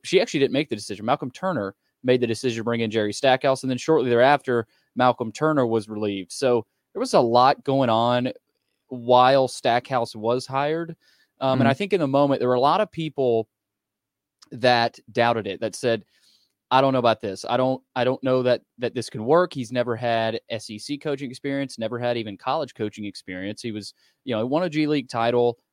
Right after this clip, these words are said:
Speaker 1: uh, had assistant coaching experience in the N B A, obviously was a great player, but,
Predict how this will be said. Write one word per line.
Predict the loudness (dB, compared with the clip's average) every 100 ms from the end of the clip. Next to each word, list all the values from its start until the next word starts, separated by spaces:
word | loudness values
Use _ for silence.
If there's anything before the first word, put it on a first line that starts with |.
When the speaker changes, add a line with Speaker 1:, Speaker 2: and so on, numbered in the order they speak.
| -6
Speaker 1:
uh, | -4 -4
had | -2 -2 -2
assistant | -4 -8 -8 -8
coaching | -6 -4 -6
experience | -10 -8 -6 -6 -8
in | -8
the |
N | -6
B | -4
A, | -2 0
obviously | 0 -2 -6
was | -8 -6
a |
great | -4 -4 -2
player, | 0 2 0 _ _ -6
but, | -6